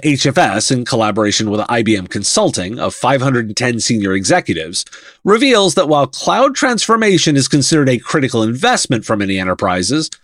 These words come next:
only twenty-five percent can demonstrate a hard return on investment from their initiatives.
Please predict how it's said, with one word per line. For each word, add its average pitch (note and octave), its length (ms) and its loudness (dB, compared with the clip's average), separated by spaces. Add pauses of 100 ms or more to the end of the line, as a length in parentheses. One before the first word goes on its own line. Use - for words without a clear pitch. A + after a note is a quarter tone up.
(200)
only F#2+ 220 -2
twenty-five G#2 540 -2
percent F3+ 420 0
can C#3+ 200 0
demonstrate C#3 600 0
a F3 100 0
hard C3 440 0
return C3 560 0 (100)
on G#3 220 0
investment A2+ 600 -2 (280)
from F#2 160 -4
their G#2 160 0
initiatives. - 680 -2